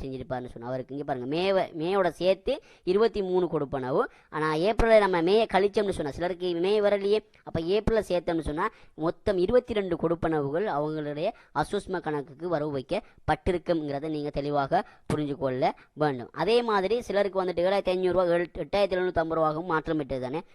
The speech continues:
அப்ப அதனால இவருக்கு வந்துட்டு அந்த அமௌண்ட் வந்துட்டு கொஞ்சம் கூடுதலாகத்தான் இருக்கும். ஒவ்வொருத்தருடைய அமௌண்ட்டும், ஆ, சிறு வித்தியாசத்தால கூடினதுனால உங்களுக்கான கொடுப்பனவு வந்துட்டு இதிலிருந்து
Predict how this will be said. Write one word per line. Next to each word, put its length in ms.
அப்ப 220
அதனால 560
இவருக்கு 420
வந்துட்டு 160
அந்த 460
அமௌண்ட் 300
வந்துட்டு 220
கொஞ்சம் 380
கூடுதலாகத்தான் 640
இருக்கும். 340
ஒவ்வொருத்தருடைய 680
அமௌண்ட்டும், 360
ஆ, 220
சிறு 340
வித்தியாசத்தால 680
கூடினதுனால 760
உங்களுக்கான 480
கொடுப்பனவு 500
வந்துட்டு 180
இதிலிருந்து 600